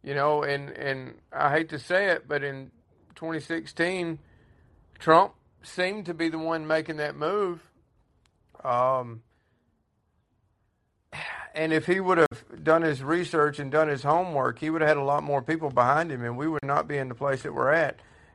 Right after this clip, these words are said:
But he flipped over on us and turned into a politician, which is very evident now. Um, but, but I, we gotta get people in that are not politicians and just strip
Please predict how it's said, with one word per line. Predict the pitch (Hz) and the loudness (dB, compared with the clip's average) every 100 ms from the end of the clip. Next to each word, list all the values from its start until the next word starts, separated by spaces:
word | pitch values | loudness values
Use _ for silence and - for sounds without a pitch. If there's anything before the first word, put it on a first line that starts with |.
| - | -4
But | 131 | -2
he | 135 | -2
flipped | 120 156 151 | 0 -2 0
over | 147 139 139 | -2 0 0
on | 139 | 0
us | 135 139 | -2 -8
and | 120 | -10
turned | - 139 | -4 -4
into | 127 131 | -2 -4
a | |
politician, | 117 139 127 117 160 165 151 131 _ _ _ _ | 2 4 4 2 -6 -8 -10 -16 _ _ _ _
which | - 135 - - _ - - | -6 -6 -6 -20 _ -20 -18
is | 135 | -8
very | 135 139 135 131 | 4 8 10 10
evident | 135 123 131 | 10 8 4
now. | 135 139 123 120 - _ _ - - _ _ - | 8 10 8 4 -8 _ _ -20 -20 _ _ 4
Um, | 139 135 131 127 - _ _ 185 | 8 8 4 -4 -16 _ _ -8
but, | 147 139 143 _ _ _ _ _ _ _ _ _ _ - | -4 -4 -6 _ _ _ _ _ _ _ _ _ _ -2
but | 156 151 | 0 2
I, | 160 160 156 147 | 2 2 -2 -10
we | 190 165 | -8 -6
gotta | 175 190 208 | 4 4 4
get | 196 147 | -6 -6
people | 170 151 156 | -8 -4 -4
in | 156 170 | -4 -4
that | 151 | -4
are | 135 | -4
not | 139 151 147 | 0 -2 0
politicians | 151 147 127 143 143 139 123 | 0 0 -2 -8 -10 -12 -12
and | 127 | -10
just | 127 120 | -8 -8
strip | - - 165 147 - | -10 0 4 4 2